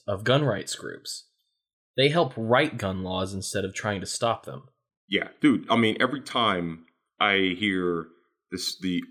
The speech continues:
Speaker 2: story of the N R A being this pro-abolitionist,
Speaker 1: Yeah.
Speaker 2: all this gun rights for blacks and,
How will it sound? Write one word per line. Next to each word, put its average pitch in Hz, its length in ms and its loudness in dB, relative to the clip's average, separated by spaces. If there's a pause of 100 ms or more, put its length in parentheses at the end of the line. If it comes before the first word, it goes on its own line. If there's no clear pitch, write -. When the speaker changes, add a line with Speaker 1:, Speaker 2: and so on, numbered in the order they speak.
Speaker 2:
story 98 560 -2
of 87 80 -4
the 87 160 0
N 87 80 2
R 87 240 -2
A 80 420 -2 (560)
being 87 380 2
this 82 460 -2 (260)
pro-abolitionist, 87 1300 -4 (240)
Speaker 1:
Yeah. 110 300 0 (260)
Speaker 2:
all 92 320 0
this - 480 -2 (320)
gun 95 260 4
rights 90 520 2
for 90 160 -6
blacks 90 640 0
and, 78 260 -6